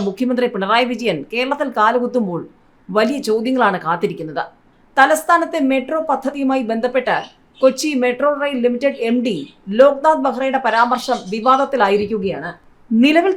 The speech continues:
തന്നെ പലവിധ കുരുക്കുകളാണ് മുഖ്യമന്ത്രി പിണറായി വിജയന് മുന്നിലുള്ളത്. വിദേശ പര്യടനം കഴിഞ്ഞ് മടങ്ങിയെത്തുന്ന മുഖ്യമന്ത്രി പിണറായി വിജയന് അടുത്ത കുറേ ചോദ്യങ്ങൾ. തലസ്ഥാനത്തെ മെട്രോ പദ്ധതിയുമായി ബന്ധപ്പെട്ട് കൊച്ചി മെട്രോ റെയിൽ ലിമിറ്റഡ് എം ഡി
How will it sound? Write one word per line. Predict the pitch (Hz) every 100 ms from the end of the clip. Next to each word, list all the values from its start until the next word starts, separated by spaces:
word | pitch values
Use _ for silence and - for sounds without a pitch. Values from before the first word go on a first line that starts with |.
| 370
തന്നെ | 320 269 262
പലവിധ | 254 262 285 302 -
കുരുക്കുകളാണ് | 240 240 285 277 226 226 214
മുഖ്യമന്ത്രി | 202 247 247 240 240
പിണറായി | 214 233 262 233
വിജയന് | 196 214 180
മുന്നിലുള്ളത്. | 170 180 147 165 190 - _ _ _ _ -
വിദേശ | 220 294 294 285
പര്യടനം | 254 262 269 247
കഴിഞ്ഞ് | 247 240 208
മടങ്ങിയെത്തുന്ന | 208 233 269 233 254 254 196
മുഖ്യമന്ത്രി | 196 254 247 247
പിണറായി | 208 196 240 254
വിജയന് | 233 254 202 131 - _ _ _ -
അടുത്ത | 226 254 220
കുറേ | 180 180 156
ചോദ്യങ്ങൾ. | 143 170 175 175 _ _ _ _
തലസ്ഥാനത്തെ | 277 311 320 349 339 349 277
മെട്രോ | 254 320 320
പദ്ധതിയുമായി | 294 285 285 254 254 226
ബന്ധപ്പെട്ട് | 226 240 247 240 240
കൊച്ചി | 240 240 294 247
മെട്രോ | 220 - 262 269
റെയിൽ | 262 208
ലിമിറ്റഡ് | 226 233 254 254
എം | 220
ഡി | 226